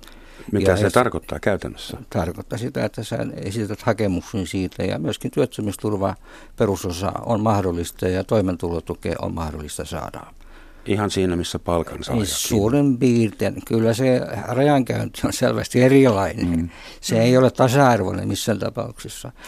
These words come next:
Speaker 2: mut, mut ei aivan ilman niin kuin kriisitilanteessa niin, niin saada nykyään. Joskus ei saanut edes lääkkeitäkään yrittäjät, kun todettiin, että joo, nyt siellä konkurssipesän omaisuutta vaan.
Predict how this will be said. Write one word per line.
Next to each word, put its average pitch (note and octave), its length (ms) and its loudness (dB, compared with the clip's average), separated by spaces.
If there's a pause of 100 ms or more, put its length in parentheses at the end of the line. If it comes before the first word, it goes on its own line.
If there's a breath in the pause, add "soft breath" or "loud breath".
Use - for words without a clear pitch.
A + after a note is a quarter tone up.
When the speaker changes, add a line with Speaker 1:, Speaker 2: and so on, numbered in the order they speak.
(240 loud breath)
Speaker 2:
mut, - 260 -4
mut G2 260 -8
ei C3 200 0
aivan C#3+ 440 4
ilman G#2 540 4
niin F2+ 180 -8
kuin - 200 -14 (500)
kriisitilanteessa F#2 960 -4
niin, F#2 240 -8 (100)
niin G2 200 -6
saada G#2 380 0
nykyään. - 580 -8
Joskus - 360 -4
ei G#2+ 160 0
saanut G#2+ 360 -2
edes A2+ 280 -4
lääkkeitäkään F#2 720 -4
yrittäjät, F2 500 -10
kun - 140 -20 (640 loud breath)
todettiin, F2 460 -4
että F#2 160 -6
joo, G2+ 120 -2
nyt G#2+ 200 0
siellä G#2 220 2
konkurssipesän F#2 840 -4
omaisuutta F2+ 600 -4
vaan. F2+ 260 -6